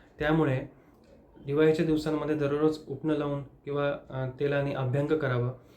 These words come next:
तसंच दररोज व्यायाम देखील दैनंदिन जीवनामध्ये समावेश करावा. अभ्यंग आणि व्या-, व्यायाम या दोन गोष्टी जर आपण व्यवस्थित ठेवल्या तर आपण दिवाळीच्या दिवसांमध्ये जो आहार घेत आहोत त्याचं पचन व्यवस्थित होतं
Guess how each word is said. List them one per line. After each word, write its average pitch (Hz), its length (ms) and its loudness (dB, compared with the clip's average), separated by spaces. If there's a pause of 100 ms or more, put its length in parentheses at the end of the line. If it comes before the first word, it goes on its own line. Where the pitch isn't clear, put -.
(200)
तसंच 156 300 -2
दररोज 147 400 2
व्यायाम 143 360 2
देखील 170 320 0 (680)
दैनंदिन 151 420 4
जीवनामध्ये 143 400 0
समावेश 127 400 -2
करावा. 117 340 -12 (280)
अभ्यंग 151 380 2
आणि 165 160 4
व्या-, 156 240 2
व्यायाम 135 400 2 (320)
या 147 100 -2
दोन 160 240 4
गोष्टी 156 320 2
जर 156 160 2
आपण 151 220 -2
व्यवस्थित 147 420 -2
ठेवल्या 123 360 -2 (360)
तर 151 40 -2
आपण 147 280 2
दिवाळीच्या 147 400 0
दिवसांमध्ये 147 500 -2
जो 156 100 6
आहार 143 260 0
घेत 143 220 0
आहोत 123 220 0 (240)
त्याचं 156 220 -2
पचन 147 300 2
व्यवस्थित 143 400 0
होतं 123 280 -4